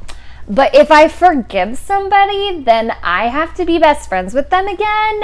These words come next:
and I have to let them in, and I have to forget that they totally wrecked me. No, nope. That is not, that's not at all what forgiveness means. See,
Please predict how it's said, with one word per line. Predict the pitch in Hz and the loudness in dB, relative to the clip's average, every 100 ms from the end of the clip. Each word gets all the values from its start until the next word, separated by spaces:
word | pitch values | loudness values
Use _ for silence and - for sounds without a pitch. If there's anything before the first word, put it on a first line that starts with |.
| - | -6
and | 226 | -6
I | |
have | 208 202 | -6 -8
to | - | -4
let | 294 311 311 | 0 0 2
them | 349 | 2
in, | - 214 247 285 311 | 0 -4 -2 2 2
and | 262 233 | 2 0
I | |
have | 247 233 | -2 -4
to | 247 | -6
forget | 247 214 208 220 285 - - - - | -6 -2 0 2 0 -4 -14 -10 -4
that | 240 | -4
they | 226 | -4
totally | 202 - 214 220 220 | -6 -6 -4 -2 -2
wrecked | 208 196 190 - - | 0 -2 -2 -6 -14
me. | - - - - - - - - - - - - - | -14 -14 -14 -16 -16 -16 -16 -18 -18 -16 -16 -16 -12
No, | 190 185 196 339 - - - - - - | -6 2 4 4 0 -12 -16 -20 -20 -14
nope. | 202 202 196 302 466 - - - - - | -8 -2 2 2 2 -4 -14 -16 -16 -6
That | 214 233 | 0 2
is | 269 226 | 2 0
not, | 214 202 269 302 - | -4 -2 0 -2 -4
that's | 214 - | -10 -2
not | 254 | 2
at | 240 - | 2 2
all | 208 240 | 2 2
what | - | 0
forgiveness | 220 196 190 175 - | -4 -4 -4 -4 -10
means. | 185 - | -12 -8
See, | 240 226 | -8 -8